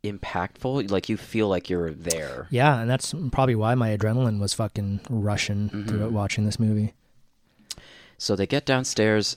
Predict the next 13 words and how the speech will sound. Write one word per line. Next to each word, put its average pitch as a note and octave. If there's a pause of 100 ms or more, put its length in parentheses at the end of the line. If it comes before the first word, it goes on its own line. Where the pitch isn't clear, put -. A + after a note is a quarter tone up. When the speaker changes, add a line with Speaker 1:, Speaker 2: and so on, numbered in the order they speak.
Speaker 1:
and G2
they G2
are F#2+
barricaded F#2+
inside. F2 (440)
An G2
intern A#2+
doctor F2+
tried G2
to G2
help F#2+
the -
man, D2